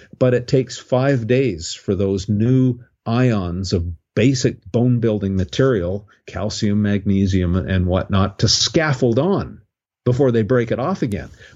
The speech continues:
But what does the CrossFitter do? They train the next day and they break off the adaptation that they were trying to create. So do you see the,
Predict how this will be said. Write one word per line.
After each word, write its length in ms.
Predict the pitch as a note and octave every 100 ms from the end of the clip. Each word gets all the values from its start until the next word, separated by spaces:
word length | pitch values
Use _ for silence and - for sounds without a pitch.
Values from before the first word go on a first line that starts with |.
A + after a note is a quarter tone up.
| -
But 100 | A#2+
what 120 | C3
does 120 | C3
the 80 | B2+
CrossFitter 600 | - D#3 F#3+ - D3+ G2+
do? 80 | D2
They 220 | B1+ G2+
train 280 | G2 C3+ E3+
the 120 | C3
next 280 | F2 D#2+ -
day 160 | D#2 G2+
and 100 | C3+
they 80 |
break 340 | G2+ G#2 G#2 G#2
off 280 | E2+ A#2+ -
the 160 | A2
adaptation 760 | F2+ F2 A2 - E2 E2 G#2 G#2+
that 120 | E2
they 140 | G#2+
were 80 | G#2+
trying 300 | G#2 F2+ F2
to 60 | E2+
create. 500 | - C#3+ D#3 C3+ - - - - - - -
So 720 | - - C3+ B2+ B2+ A#2+ - - -
do 80 |
you 80 | B2+
see 460 | B2 - D3+ D3 C#3+
the, 500 | C3+ B2 A#2+ A2+